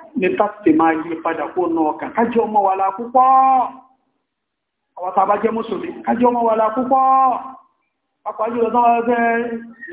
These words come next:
Jesus name, say, "Astaghfirullah." Kọ́ máa tóbi lórí ẹ̀mí èèyàn púpọ̀ gan. Ká má jẹ́ ọjẹ́ nìkan tí báwa ní ó sì máa gbà á nínú ọkàn bẹ́ẹ̀.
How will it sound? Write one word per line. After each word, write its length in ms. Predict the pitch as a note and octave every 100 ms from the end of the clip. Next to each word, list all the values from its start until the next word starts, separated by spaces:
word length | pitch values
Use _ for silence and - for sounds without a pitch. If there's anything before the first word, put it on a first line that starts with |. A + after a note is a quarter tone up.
| F4
Jesus 400 | A3 C4+ C#4+ C4+
name, 240 | B3+ A#3+
say, 160 | - B3+
"Astaghfirullah." 1080 | C4 C4 - - - - - - E3 G3 F#3 - - _ _ -
Kọ́ 80 | C4
máa 180 | A#3 A#3 -
tóbi 320 | - C#4+ A#3+
lórí 240 | B3+ D#4 D#4
ẹ̀mí 220 | C4 B3+
èèyàn 280 | D#4+ D4+ - - - _ _ _ _ _ -
púpọ̀ 300 | D#4+ D4 B3
gan. 200 | D4+ D#4+ C#4+ D#4 - - _ _ _ _ _
Ká 40 | D4+
má 120 | E4
jẹ́ 160 | D4+ B3
ọjẹ́ 240 | B3+ C#4
nìkan 260 | C4+ A#3+ A#3+
tí 80 | B3+
báwa 280 | B3 C4+ A#3+
ní 80 | B3+
ó 60 | A#3+
sì 120 | B3
máa 220 | G#3 G3+
gbà 180 | G3 F3+
á 80 | F#3+
nínú 200 | A3 G#3+
ọkàn 260 | G3 - F3
bẹ́ẹ̀. 240 | G#3 F3+